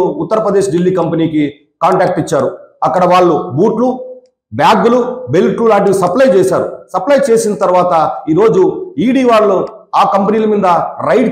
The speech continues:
చేసినప్పుడు దాటా-, దాదాపుగా నూట ఇరవై కోట్లు కుంభకోణం జరిగిందని చెప్తున్నారు. అవి కూడా ఢిల్లీ, ఉత్తరప్రదేశ్ మీరు ఏదైతే కంపెనీలు ఎస్టాబ్లిష్ చేశారో అవన్నీ కూడా మీ బినామీ కంపెనీల ద్వారానే సప్లై చేయించుకొని ఈరోజు వందల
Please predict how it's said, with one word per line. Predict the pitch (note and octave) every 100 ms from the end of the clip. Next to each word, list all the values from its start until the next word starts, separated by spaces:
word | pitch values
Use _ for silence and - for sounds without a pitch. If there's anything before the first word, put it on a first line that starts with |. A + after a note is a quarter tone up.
| G#3+
చేసినప్పుడు | G3 F#3+ D#3+ E3 D#3 - -
దాటా-, | E3+ A3 A#3 E3
దాదాపుగా | F#3 A#3+ F#3 G3+ F#3
నూట | G#3+ G#3+
ఇరవై | G3 F#3
కోట్లు | A3+ A#3+ A3+
కుంభకోణం | G3 G3+ G#3+ G3 F3
జరిగిందని | F3 E3 G#3+ G3+
చెప్తున్నారు. | D#3+ D3+ C3 A#2 - _ - F3+
అవి | C4+ C#4
కూడా | C4+ G#3
ఢిల్లీ, | F#3+ A#3 B3
ఉత్తరప్రదేశ్ | G3+ A#3 A3+ A3+ A3+
మీరు | F#3+ G3+
ఏదైతే | A3 A3 F#3+
కంపెనీలు | G3+ A3+ A3 - - - D3+
ఎస్టాబ్లిష్ | - A#3 G#3 G#3
చేశారో | G#3 G3+ F#3+ E3+ C3+ - -
అవన్నీ | A3 A#3 A#3
కూడా | A3 F3+
మీ | E3+
బినామీ | D#3 A#3+ B3+ A#3
కంపెనీల | G#3 G#3+ G#3+ G3
ద్వారానే | F#3+ F#3 F3+
సప్లై | F3+ G#3+ G#3
చేయించుకొని | F#3+ - F#3 E3
ఈరోజు | F#3+ F3+ D#3+ - - -
వందల | A3 B3